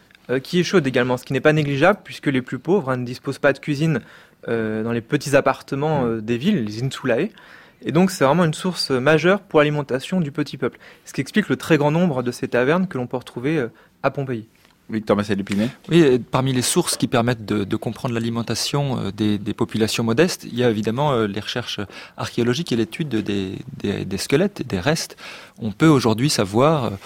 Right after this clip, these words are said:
Speaker 3: en étudiant les squelettes, en étudiant les dents, de retrouver,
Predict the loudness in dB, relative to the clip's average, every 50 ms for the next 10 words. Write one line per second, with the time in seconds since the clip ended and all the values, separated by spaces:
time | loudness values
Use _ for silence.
0 | -18 -18 -16 -8 -2 0 0 0 0 0 0 2 2 2 2 2 2 4 4 4
1 | 4 4 2 2 0 0 -2 0 0 2 2 2 4 4 4 4 2 0 -2 -6
2 | -6 -2 0 0 2 2 0 0 -2 -2 -4 -2 -4 -4 -4 -4 -4 -2 0 0
3 | 0 0